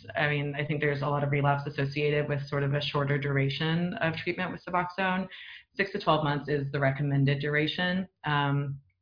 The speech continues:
it comes as a sublingual tablet or a film that dissolves under the tongue,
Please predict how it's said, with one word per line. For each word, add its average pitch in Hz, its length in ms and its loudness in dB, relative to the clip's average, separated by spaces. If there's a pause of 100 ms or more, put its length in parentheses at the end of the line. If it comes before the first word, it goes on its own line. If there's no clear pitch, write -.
(320)
it 175 120 -6
comes 185 300 -2
as 165 360 2
a 160 240 0
sublingual 156 440 0
tablet 285 460 0
or 160 160 0
a 147 140 -8
film 226 480 4
that 156 240 0
dissolves 151 360 -4
under 156 160 0
the 156 120 -4
tongue, 214 640 2